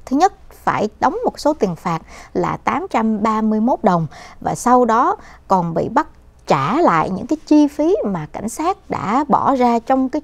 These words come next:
chuyện mà đi tìm kiếm cổ, à, gần một tuần đó, lên đến mười bảy ngàn tám trăm bảy mươi bốn, à, Mỹ Kim, thưa quý vị. Thì, à, ngay lập tức, à, cô này và luật sư của cổ cho biết là cổ không có nhận hai cái tội này. À, mặc dù,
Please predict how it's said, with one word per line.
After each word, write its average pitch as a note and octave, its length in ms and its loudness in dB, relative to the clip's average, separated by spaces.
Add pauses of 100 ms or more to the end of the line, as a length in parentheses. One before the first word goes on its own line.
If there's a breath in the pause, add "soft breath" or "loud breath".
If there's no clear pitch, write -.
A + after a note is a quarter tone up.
(120)
chuyện F#3+ 240 0
mà F3 60 -4
đi G#3+ 140 0
tìm F#3 300 -2
kiếm C#4 340 0
cổ, A#3+ 320 0 (280 loud breath)
à, F3+ 320 -2
gần F3 320 0
một - 200 -6
tuần F#3+ 260 4
đó, A3 140 0 (300 loud breath)
lên A3 300 4
đến B3+ 180 2 (120)
mười F#3 300 2
bảy D#3+ 240 -2
ngàn G#3+ 260 -2 (100)
tám B3+ 280 -8
trăm G#3 220 -6
bảy A3 200 -10
mươi A3+ 260 -6
bốn, G#3+ 260 -8 (180)
à, F#3+ 260 -10 (360)
Mỹ G3 120 -8
Kim, G#3 280 -2
thưa F#3+ 100 -10
quý G#3+ 100 -10
vị. G3 180 -8 (440 loud breath)
Thì, F3+ 260 0
à, F3+ 200 -4
ngay A3+ 220 0
lập A#3+ 180 -2
tức, E4+ 140 -6 (140)
à, G3 260 -8
cô A#3+ 200 2
này F#3 240 -4
và F3 100 -6
luật F3 200 -6
sư B3 240 2
của - 140 -6
cổ F#3+ 300 -2
cho A3 140 -6
biết D4+ 260 -8 (300 loud breath)
là F3 420 -4
cổ - 120 -4
không C#4+ 400 -4
có D4+ 100 -2
nhận G#3+ 380 -2
hai A#3 200 -10
cái C4+ 100 -8
tội F3+ 300 -2
này. F#3 280 -4 (300 loud breath)
À, F3 220 -2
mặc G3+ 220 -2
dù, G#3 280 2